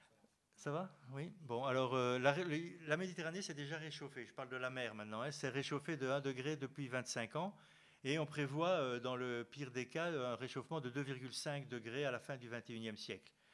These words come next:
À ça, on ajoute l'absorption du C O deux, euh, par l'eau, qui acidifie, euh, l'eau.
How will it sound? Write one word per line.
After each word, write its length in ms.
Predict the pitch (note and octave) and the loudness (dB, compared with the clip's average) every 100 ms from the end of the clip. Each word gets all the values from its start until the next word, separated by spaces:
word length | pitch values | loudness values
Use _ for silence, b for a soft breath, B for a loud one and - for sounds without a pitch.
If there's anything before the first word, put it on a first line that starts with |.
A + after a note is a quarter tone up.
| B B B B - | B B B B -2
À 60 | |
ça, 180 | B2+ E3+ | 2 4
on 100 | D#3+ | 6
ajoute 300 | D3 C3+ D#3 | 4 4 2
l'absorption 480 | D#3 D3+ C#3+ - D#3+ | 0 0 -4 -2 -4
du 140 | C#3 | -2
C 180 | C#3 - | -2 2
O 140 | C#3 C3 | 4 4
deux, 280 | D3 F#3+ | 2 2
euh, 200 | F3 B2 | 2 0
par 260 | A#2+ C3+ A2+ | 0 -2 0
l'eau, 320 | A#2 C#3 G3 B B B B - | 0 0 -2 B B B B -10
qui 180 | D3+ E3+ | -4 -2
acidifie, 840 | D#3 - D#3+ D3 D3 F3 E3+ F3+ | 0 0 -2 -4 -6 -6 -6 -4
euh, 220 | E3+ B2 | -2 0
l'eau. 420 | B2 B2+ F#3+ A3+ | 2 2 2 -4